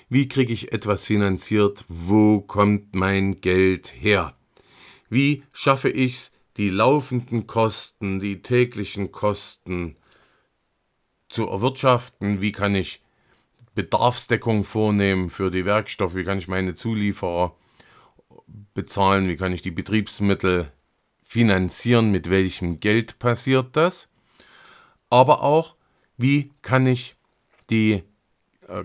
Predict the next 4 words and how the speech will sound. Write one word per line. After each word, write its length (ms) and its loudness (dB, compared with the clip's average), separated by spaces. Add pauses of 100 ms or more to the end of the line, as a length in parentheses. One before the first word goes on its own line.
Kapazitäten 880 -2
des 200 -6
Unternehmens 920 -2
erweitern? 880 -4